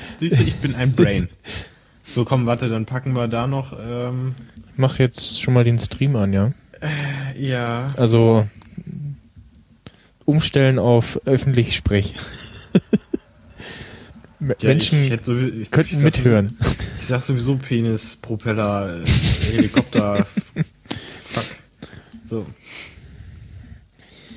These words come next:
Speaker 2: Äh, so, äh.
Speaker 1: Ich hab,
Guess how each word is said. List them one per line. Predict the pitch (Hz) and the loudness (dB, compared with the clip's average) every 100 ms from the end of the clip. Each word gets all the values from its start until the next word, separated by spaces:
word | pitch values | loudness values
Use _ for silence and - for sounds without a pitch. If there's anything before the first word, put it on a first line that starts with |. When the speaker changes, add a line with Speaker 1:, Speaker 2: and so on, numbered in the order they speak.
| - - _ _ - _ - - - - - - - _ - | -20 -20 _ _ -20 _ -20 -20 -20 -20 -20 -20 -20 _ -2
Speaker 2:
Äh, | 147 160 156 156 147 147 143 139 135 131 127 120 117 113 107 98 - - - | 2 6 6 6 4 4 4 4 4 2 2 2 2 2 0 -2 -6 -12 -12
so, | - 104 101 92 - 123 | -4 0 0 0 -2 0
äh. | 117 113 110 110 - - _ | 2 4 4 2 -2 -18 _
Speaker 1:
Ich | 113 | -4
hab, | 139 | -2